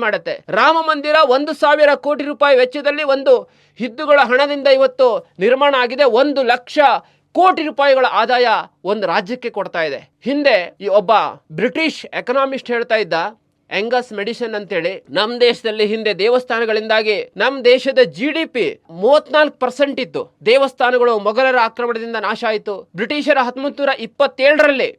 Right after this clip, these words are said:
ಎಂಡೋಮೆಂಟ್ ಆಕ್ಟ್ ಅನ್ನ ಸ್ವಾತಂತ್ರ್ಯಕ್ಕಿಂತ ಮೊದಲು ತಂದ್ರು. ನಮ್ ದೇಶದಲ್ಲಿ ಸ್ವಾತಂತ್ರ್ಯ ಬಂದ ನಂತರವೂ ಸಹ ಈಗ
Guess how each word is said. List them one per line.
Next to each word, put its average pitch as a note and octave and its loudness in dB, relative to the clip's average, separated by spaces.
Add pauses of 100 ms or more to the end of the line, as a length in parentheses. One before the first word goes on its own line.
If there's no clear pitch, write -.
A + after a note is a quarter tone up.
(120)
ಎಂಡೋಮೆಂಟ್ D4 0 (180)
ಆಕ್ಟ್ C#4 -2
ಅನ್ನ C4+ -2
ಸ್ವಾತಂತ್ರ್ಯಕ್ಕಿಂತ C4+ -4 (140)
ಮೊದಲು D4+ 4
ತಂದ್ರು. A3 0 (260)
ನಮ್ C#4 -2
ದೇಶದಲ್ಲಿ C#4+ 0
ಸ್ವಾತಂತ್ರ್ಯ C#4 0
ಬಂದ C#4 -2
ನಂತರವೂ C#4+ 4 (200)
ಸಹ F#3+ -2 (320)
ಈಗ C4+ 0